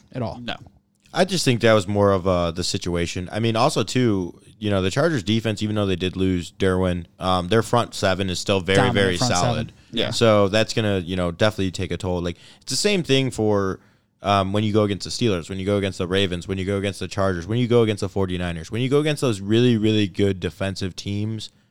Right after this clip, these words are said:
Speaker 3: sometimes the great players don't show out. So I'm not too worried about Mixon. I think he'll get, um, he'll still get his looks. I was a little nervous, though, seeing Gio on the field a lot more than I was expecting, though. Gio Bernard played a lot more. Um,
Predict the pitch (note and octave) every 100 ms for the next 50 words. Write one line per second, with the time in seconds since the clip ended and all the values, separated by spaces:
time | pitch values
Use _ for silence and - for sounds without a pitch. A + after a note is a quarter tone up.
0 | _ _ _ C#3+ D3+ D#3+ D3+ C#3 A2+ A2+
1 | F2 - A2 A2+ G#2+ A2 F#2+ E2 F#2 F#2+
2 | - F#2 E2+ F2 D2+ - F#2 F2 F2 -
3 | - - C#3 D#3+ B2+ - G#2+ G#2 G#2 G2+
4 | F#2+ F#2 F#2+ F#2+ F#2+ F#2 F#2 - F#2+ A2+
5 | A#2 G#2+ G2 G2+ - - F#2 F2+ F2 D2
6 | A2+ A2+ B2 G2 F#2+ F2 F2+ F2+ - -
7 | _ _ - C#3+ C3+ A#2 D3 G3 C3 A2+
8 | A2+ G2+ G2 F#2+ G2 F#2+ F2 G2 G2+ F#2+
9 | F2+ E2+ F#2 E2+ E2+ E2+ E2+ E2+ F2 D#2+
10 | D#2+ D#2+ D#2+ C#2 - C#2 - A1+ A1 G1+
11 | - _ _ - A#2 A2+ G#2 G2+ G2 G2
12 | G2 F2 F2+ F#2 F2+ F#2 F#2 F#2 - _
13 | _ _ - F2 E2+ E2 D#2+